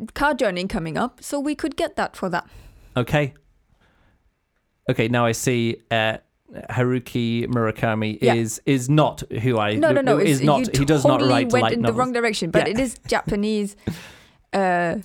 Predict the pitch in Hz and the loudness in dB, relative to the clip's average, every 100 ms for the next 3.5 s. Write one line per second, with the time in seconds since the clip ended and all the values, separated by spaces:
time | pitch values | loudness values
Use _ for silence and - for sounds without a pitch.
0 | - 131 131 135 139 131 123 120 110 110 | -6 0 2 2 2 2 2 2 0 -2
1 | - 120 - 110 - 101 101 120 104 - | -6 -6 -4 -6 -4 -4 -2 -2 -2 -2
2 | 104 - - - - 113 113 214 208 190 | -4 -6 -12 -10 -6 -2 0 0 0 0
3 | 165 175 180 240 - | -2 -2 -2 -2 -2